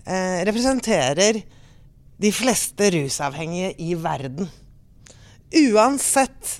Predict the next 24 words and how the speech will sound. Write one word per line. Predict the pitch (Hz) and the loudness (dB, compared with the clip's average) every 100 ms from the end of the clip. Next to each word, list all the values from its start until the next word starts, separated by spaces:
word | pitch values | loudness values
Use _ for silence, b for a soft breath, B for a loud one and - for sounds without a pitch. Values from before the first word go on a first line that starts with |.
| - | -2
hva | 208 | 0
slags | 208 196 - | 0 -4 -2
yrke | 226 - 180 | -2 -2 -4
vi | 180 | 2
har, | 214 262 | 2 2
for | - 240 | 0 2
det | 220 | 2
har | 185 160 | 2 4
vi, | 175 | 4
er | 175 | 4
dere | 190 165 | 4 4
enige? | 196 202 | 4 4
Dere | 175 170 | 4 4
i | 170 | 4
barnevernet, | 165 139 135 160 175 | 2 2 0 0 0
dere | 151 160 | 2 2
har | 170 | 2
møtt | 170 135 - - - B B - | 0 -2 -6 -8 -8 B B -2
oss | 160 - - | -2 0 -4
fungerende | 160 160 139 139 135 | -2 0 0 2 0
alkoholikere | 131 151 143 123 135 143 | 0 -2 -2 -4 -4 -4
en | 131 | -2
god | 127 120 | -2 -2
del. | - | -6